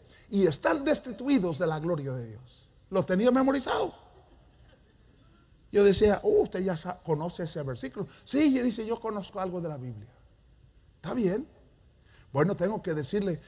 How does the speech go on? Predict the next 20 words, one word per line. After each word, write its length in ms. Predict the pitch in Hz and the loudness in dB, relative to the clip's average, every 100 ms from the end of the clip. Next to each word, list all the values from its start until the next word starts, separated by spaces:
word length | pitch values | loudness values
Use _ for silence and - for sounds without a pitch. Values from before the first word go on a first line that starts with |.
| - - | -20 -18
que 260 | - 156 135 - - | -2 -2 -2 -8 -6
hay 140 | 156 | -2
una 260 | 175 170 - | 0 0 2
paga 340 | 175 214 185 | 2 2 0
por 200 | 143 135 | -2 -4
el 80 | 127 | -6
pecado, 520 | 127 - 165 175 143 | -8 -8 -6 -4 -6
porque 320 | 151 131 143 | -10 -10 -8
Dios 280 | 127 160 160 | -4 -4 -6
es 140 | 151 - | -10 -8
tan 180 | 156 | -8
santo 540 | 131 170 180 185 156 131 - - _ | -6 -4 -2 -2 -6 -12 -16 -20 _
que 140 | - 139 | -2 0
no 180 | 151 | 4
aguanta 480 | 160 143 175 180 139 | 2 2 -2 -4 -8
pecado. 500 | 131 - 147 139 135 123 - | -12 -10 -8 -10 -10 -18 -14
El 100 | 147 | -12
mejor 460 | 151 139 - 202 196 | -8 -10 0 2 2
de 120 | 170 | 2
nosotros, 680 | 143 - 165 - 135 - | 0 -4 -6 -6 -12 -14